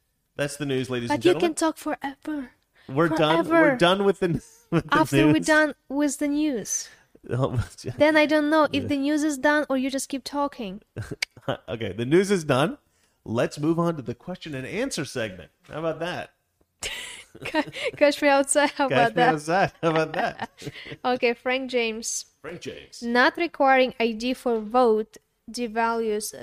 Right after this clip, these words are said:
Speaker 2: the vote.
Speaker 1: It does. Well, it doesn't just devalue it. It, um,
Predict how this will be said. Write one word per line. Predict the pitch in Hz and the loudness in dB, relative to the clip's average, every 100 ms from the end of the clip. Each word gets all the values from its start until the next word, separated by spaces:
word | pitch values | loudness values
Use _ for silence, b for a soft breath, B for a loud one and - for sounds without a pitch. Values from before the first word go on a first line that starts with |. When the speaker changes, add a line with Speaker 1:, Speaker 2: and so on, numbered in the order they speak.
| 214 | -12
Speaker 2:
the | 208 | -12
vote. | 202 202 143 - - - B B B B _ b b b _ | -12 -10 -10 -12 -20 -20 B B B B _ b b b _
Speaker 1:
It | 147 | -8
does. | 214 185 101 85 - | -6 -4 -6 -12 -8
Well, | 151 | -6
it | 160 | -4
doesn't | 180 180 151 | -6 -8 -12
just | 143 | -12
devalue | 131 117 135 170 110 98 | -12 -10 -8 -8 -10 -12
it. | - | -14
It, | 113 107 - | -14 -14 -12
um, | 107 98 95 92 | -10 -10 -14 -20